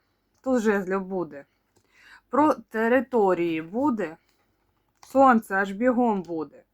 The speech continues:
про зупинку війни по лінії фронту буде, буде також. Тобто йде поновлення перемовин по всім фронтам.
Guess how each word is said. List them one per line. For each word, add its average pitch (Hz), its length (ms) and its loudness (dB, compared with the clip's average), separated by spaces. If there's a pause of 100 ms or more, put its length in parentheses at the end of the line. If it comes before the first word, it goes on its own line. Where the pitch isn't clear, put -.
(720)
про 247 160 4
зупинку 269 460 0
війни 254 260 2
по 226 160 -2
лінії 233 260 2
фронту 190 520 -2
буде, 190 520 -8 (640)
буде 220 440 2
також. 208 720 -8 (2500)
Тобто 240 440 4
йде 220 300 0
поновлення 226 500 2
перемовин 226 640 2
по 220 120 -10
всім 277 420 0
фронтам. 226 640 -2